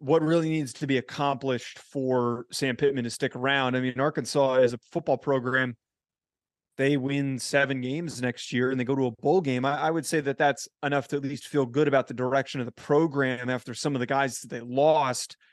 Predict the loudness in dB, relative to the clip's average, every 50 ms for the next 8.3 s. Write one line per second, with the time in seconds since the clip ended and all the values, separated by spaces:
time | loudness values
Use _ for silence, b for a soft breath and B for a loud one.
0 | b b b b -4 0 0 0 2 2 2 2 2 2 0 0 -4 -4 -6 -4
1 | 0 0 2 2 0 -2 -2 -2 -2 0 0 0 0 0 -2 -4 -6 _ -6 -6
2 | -6 -4 -4 -2 2 2 4 4 4 4 2 0 -4 -8 -6 -4 -4 -2 0 0
3 | -2 0 0 0 -2 -2 -2 -4 -4 -4 -4 -4 -6 -6 -6 -4 -2 -2 -2 0
4 | 0 0 -2 -2 -6 b b b b b b b _ _ _ _ _ _ _ _
5 | -2 -2 -2 -4 -4 -4 -2 0 2 2 4 4 4 2 4 2 2 2 2 -2
6 | -2 0 0 -2 -2 -2 -2 -6 -6 -8 -8 -4 0 0 0 0 -2 -4 -8 -8
7 | -4 0 0 0 0 0 -2 -2 -4 -4 -4 -2 -2 0 0 0 0 -2 -4 -2
8 | -2 -2 -2 -2 -2